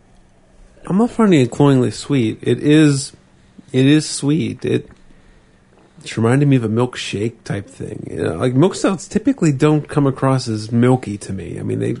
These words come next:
more so come across with a little bit fuller body, kinda dry, really dry. This one's creamy.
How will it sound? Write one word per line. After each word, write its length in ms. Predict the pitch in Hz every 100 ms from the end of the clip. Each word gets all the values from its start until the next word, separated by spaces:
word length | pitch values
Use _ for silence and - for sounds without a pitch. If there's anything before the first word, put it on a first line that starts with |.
| -
more 280 | 143 147
so 240 | 170 165 147
come 200 | 135 135
across 320 | 127 127 120
with 100 | 113
a 60 | 123
little 140 | 135
bit 140 | 135
fuller 240 | 127 135 131
body, 480 | 117 107 110 117 117 _ - - - - _ _ _ _ _
kinda 260 | - 190 202
dry, 460 | 135 113 107 113 95
really 320 | 101 139 127
dry. 240 | 117 117
This 180 | 107 147
one's 180 | 185 143
creamy. 680 | - - 127 123 107 110